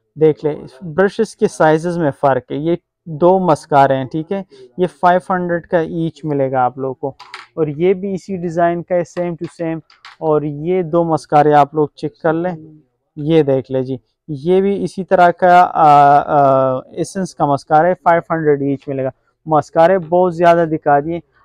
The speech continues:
अब ब्लश दिखा रहा हूँ, ब्लश आप लोगों को मिलेगा, आ, आ, छः सौ रुपये का ये ब्लश मिलेगा आप लोगों को, ठीक है। इसमें ये शेड्स हैं, ये शेड्स आप लोगों को दिखा दूँ,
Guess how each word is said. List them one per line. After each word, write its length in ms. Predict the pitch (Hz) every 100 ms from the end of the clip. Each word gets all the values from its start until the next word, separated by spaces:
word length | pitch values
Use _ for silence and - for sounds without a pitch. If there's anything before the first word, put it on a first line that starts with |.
| -
अब 200 | 190 170
ब्लश 340 | 175 202 196 180
दिखा 300 | 190 170 165
रहा 120 | 190
हूँ, 140 | 185
ब्लश 280 | 165 185 -
आप 240 | 196 180 185
लोगों 160 | 190
को 140 | 185 185
मिलेगा, 380 | 170 175 175 175 - _ _ 156
आ, 880 | 156 147 147 143 143 143 143 143 139 _ _ _
आ, 240 | 180 151 147 151 170 - -
छः 180 | - 196
सौ 200 | 185 160
रुपये 280 | 156 143 170
का 120 | 165
ये 200 | 180 175
ब्लश 380 | 151 143 139 -
मिलेगा 320 | 139 127 123 120
आप 160 | 123
लोगों 180 | 123 123
को, 100 | 131
ठीक 280 | 131 143 185
है। 80 | 185 _ _ -
इसमें 280 | 165 180 185
ये 260 | 170 190
शेड्स 460 | - - 151 139 127
हैं, 100 | 127 _ _ -
ये 120 | 170
शेड्स 400 | 175 - 185 175
आप 220 | 170 160 160
लोगों 140 | 175
को 140 | 175
दिखा 360 | 151 143 147 143
दूँ, 160 | 151